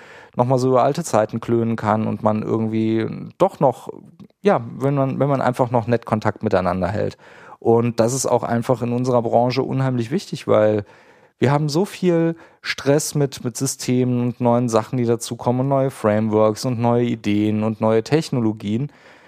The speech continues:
neue Produkte, die Watch ist gerade rausgekommen. Wenn man, wenn man dann auch noch irgendwie diesen ganzen, diesen ganzen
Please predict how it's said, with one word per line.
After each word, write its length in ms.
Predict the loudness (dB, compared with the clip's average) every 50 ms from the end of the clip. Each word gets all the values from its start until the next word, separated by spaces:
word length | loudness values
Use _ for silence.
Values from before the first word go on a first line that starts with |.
| -20 _ _
neue 300 | -2 0 2 2 2 2
Produkte, 880 | 0 -2 -2 0 0 0 -2 -2 -2 0 2 4 4 4 4 4 2
die 160 | 0 -2 0
Watch 240 | 2 0 0 0 -2
ist 180 | -6 -6 -6 -4
gerade 240 | 0 0 2 2 2
rausgekommen. 840 | 2 2 2 2 2 0 -4 -10 -10 -4 0 2 2 2 0 -4 -8 -12 -20 -20 -20 -20 -20 -20 _ -2
Wenn 140 | 0 0 2
man, 280 | 2 2 2 0 0
wenn 100 | 0 0
man 120 | 0 0 2
dann 220 | 2 0 2 0
auch 160 | 0 0 0
noch 220 | 2 0 0 0 0
irgendwie 400 | 0 0 0 0 0 -2 -2 -2
diesen 240 | -2 -2 -2 0 2
ganzen, 560 | 2 0 0 -2 -2 -2 0 0 0 -2 -2
diesen 240 | -4 -6 -4 0 0
ganzen 480 | 0 0 0 -2 -2 -2 -2 -2 -4